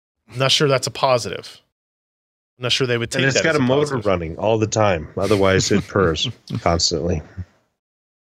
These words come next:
Speaker 1: So, okay, as it turns out, Ken is the one who actually did this review as well. Uh, ten eighty Ti overshadowed by the, uh, Titan X P, overshadowed by the Titan V. Still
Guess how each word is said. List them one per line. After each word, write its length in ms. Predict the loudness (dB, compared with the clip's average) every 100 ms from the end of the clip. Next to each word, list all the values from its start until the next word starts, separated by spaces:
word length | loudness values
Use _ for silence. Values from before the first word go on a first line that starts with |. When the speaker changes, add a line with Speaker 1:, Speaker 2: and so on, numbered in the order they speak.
| _
Speaker 1:
So, 300 | -2 0 0
okay, 320 | 0 0 2 2
as 180 | 2
it 120 | 0 0
turns 240 | 0 2
out, 200 | 0 0
Ken 240 | -2 -2 0
is 100 | 0
the 60 |
one 120 | 0 2
who 40 |
actually 320 | 2 2 0
did 180 | 0 0
this 200 | 0 -2
review 320 | -2 0 0
as 140 | -2 -2
well. 420 | 0 2 0 -2
Uh, 520 | -2 2 2 2 0 -2 -8
ten 180 | -2 0
eighty 340 | 2 0 0
Ti 480 | 0 2 2 0 -2 -4
overshadowed 960 | -2 0 0 0 2 2 2 2 0 0
by 240 | 0 0
the, 280 | 0 0 2
uh, 120 | 2
Titan 360 | 0 -2 -2 0
X 220 | 0 -2
P, 500 | -2 0 0 0 -2 0
overshadowed 600 | 0 2 2 4 2 2
by 100 | 0
the 80 | 0
Titan 320 | -2 -2 -4
V. 560 | -2 0 2 0 -2 -6 _ _
Still 880 | -2 0 2 2 2 2 0 -2 -6